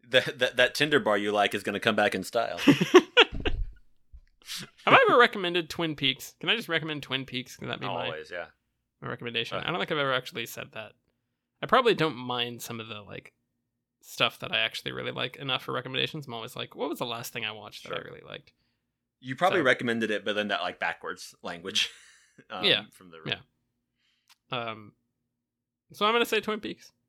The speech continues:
Speaker 2: Maybe I'll go Twin Peaks episode one, and every time I don't have a recommendation, I'll do a new episode of Twin Peaks.
Speaker 1: Nice.
Speaker 2: And I'll go through season two. Don't you worry.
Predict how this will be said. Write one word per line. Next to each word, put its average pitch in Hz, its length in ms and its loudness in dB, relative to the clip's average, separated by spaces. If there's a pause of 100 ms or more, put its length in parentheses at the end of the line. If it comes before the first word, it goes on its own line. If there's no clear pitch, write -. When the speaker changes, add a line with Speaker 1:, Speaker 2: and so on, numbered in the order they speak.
(1000)
Speaker 2:
Maybe 165 180 2
I'll 214 120 6
go 185 160 4
Twin 170 320 -2
Peaks 185 240 -4
episode 160 320 0
one, 127 240 -4
and 120 100 -8
every 123 160 -4
time 131 140 -2
I 123 80 4
don't 127 220 0
have 135 180 -2
a 131 40 -2
recommendation, 117 540 -2
I'll 110 80 -8
do 104 140 -12
a 110 40 -10
new 107 140 -16
episode - 380 -16
of 139 60 -14
Twin - 180 -20
Peaks. - 260 -20 (300)
Speaker 1:
Nice. 92 420 -12 (240)
Speaker 2:
And 143 160 4
I'll 233 100 10
go 233 160 6
through 185 180 0
season 135 280 -4
two. - 240 -6 (800)
Don't 156 200 -4
you 185 60 0
worry. 147 300 0